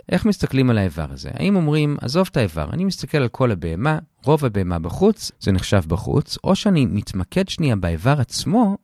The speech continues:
ולגבי האיבר עצמו, הרי רוב האיבר הזה הוא עדיין בפנים,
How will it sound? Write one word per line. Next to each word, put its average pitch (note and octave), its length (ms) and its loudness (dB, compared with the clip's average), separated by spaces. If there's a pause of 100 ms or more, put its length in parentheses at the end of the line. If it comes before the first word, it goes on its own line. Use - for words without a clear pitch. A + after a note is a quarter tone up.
(120)
ולגבי F2 440 -2
האיבר F#3+ 300 2
עצמו, G3+ 400 4
הרי C3 320 4
רוב D3+ 300 6
האיבר B2+ 340 4
הזה E3+ 420 4
הוא C#3+ 140 4
עדיין C3+ 300 4
בפנים, G#3+ 520 2